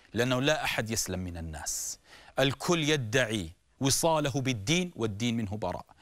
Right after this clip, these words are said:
الكل يدعي نصرة الدين والدين منهم براء. الكل هدمت أوطان باسم الرب، وأحرقت أوطان باسم الرب، قتل الناس باسم الرب، والله منهم بريء. فإذا كانت التهم ألصقوها بالله،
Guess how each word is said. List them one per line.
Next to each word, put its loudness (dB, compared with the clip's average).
الكل 4
يدعي 2
نصرة 2
الدين 0
والدين 0
منهم -2
براء. 0
الكل 2
هدمت 0
أوطان 2
باسم -2
الرب، 2
وأحرقت 0
أوطان 4
باسم 0
الرب، 4
قتل 4
الناس 4
باسم -2
الرب، 0
والله 4
منهم -4
بريء. -8
فإذا 4
كانت 2
التهم 0
ألصقوها 2
بالله، 2